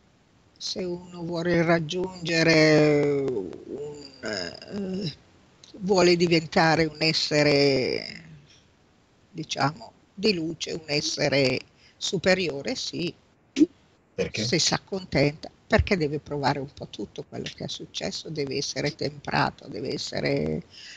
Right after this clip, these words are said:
Speaker 1: comunque, ehm, sapere cosa può accadere.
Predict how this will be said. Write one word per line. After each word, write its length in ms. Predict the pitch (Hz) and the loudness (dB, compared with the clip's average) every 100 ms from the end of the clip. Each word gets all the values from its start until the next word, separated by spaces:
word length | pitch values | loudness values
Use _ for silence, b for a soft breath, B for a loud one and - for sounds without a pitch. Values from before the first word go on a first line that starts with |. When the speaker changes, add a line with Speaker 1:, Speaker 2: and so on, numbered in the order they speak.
| B _ _ | B _ _
Speaker 1:
comunque, 800 | - 165 170 170 - 175 165 - | -8 -8 -12 -18 -2 4 4 4
ehm, 680 | - 160 151 143 139 - - - _ _ _ _ _ _ _ - | 4 6 6 4 2 -4 -20 -20 _ _ _ _ _ _ _ -4
sapere 520 | - 185 196 190 - | -2 0 0 0 -2
cosa 300 | - 180 180 | -8 -10 -10
può 420 | 156 - 151 170 - _ _ _ _ _ | -10 -8 -8 -6 -10 _ _ _ _ _
accadere. 880 | - - 180 160 165 190 170 143 | -6 -2 0 2 4 6 6 2